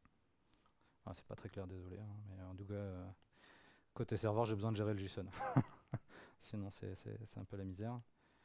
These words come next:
Et donc du coup, là, euh, je vais, euh, alors là, c'est du code technique, malheureusement, j'ai pas forcément besoin de vous le, vous le raconter, mais disons que côté serveur, il, euh, il faut que toutes les requêtes sont en-, sont, sont, sont encapsulées, tous les wraps, là, wrap exception, wrap, wrap reload, et cetera.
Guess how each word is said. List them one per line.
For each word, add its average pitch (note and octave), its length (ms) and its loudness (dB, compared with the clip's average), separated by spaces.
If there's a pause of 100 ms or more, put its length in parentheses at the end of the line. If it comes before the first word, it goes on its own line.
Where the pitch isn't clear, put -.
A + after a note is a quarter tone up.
(1500)
Et C3 80 6
donc A#2 160 4
du G2+ 100 0
coup, B2+ 240 2
là, A#2 240 6 (120)
euh, G2+ 300 2
je F#2 120 -4
vais, A2 320 0
euh, F#2+ 240 -2 (400)
alors G2 180 0
là, G2+ 120 2
c'est - 140 -10
du G2 60 -8
code A2 160 -4
technique, G#2+ 300 -2
malheureusement, G2+ 360 0
j'ai G2 120 -6
pas G#2+ 140 -2
forcément G#2 440 -4
besoin G#2 220 -2
de F#2+ 40 -6
vous G2+ 100 -4
le, G2 80 -2
vous G2 220 -2
le G#2 60 0
raconter, G#2 380 -2
mais F#2+ 120 -6 (1600)
disons A#2 180 2
que A#2 140 -2
côté B2+ 380 4
serveur, B2 560 6
il, G#2+ 100 2
euh, G2 460 -2
il G#2 80 -6
faut - 160 -6
que G2 800 -2
toutes - 160 -2
les B2+ 80 8
requêtes A#2 240 4
sont A2 180 -2
en-, A#2 220 -2
sont, A2+ 260 -4
sont, A2 220 -4
sont - 140 -2
encapsulées, A#2 440 2
tous - 160 -4
les A#2+ 120 8
wraps, G#2+ 240 8
là, G#2 100 2
wrap F#2 200 2
exception, A2 400 -2
wrap, G#2 220 -2
wrap - 220 -4
reload, G#2 240 -4
et F#2 60 -6
cetera. G#2 360 -4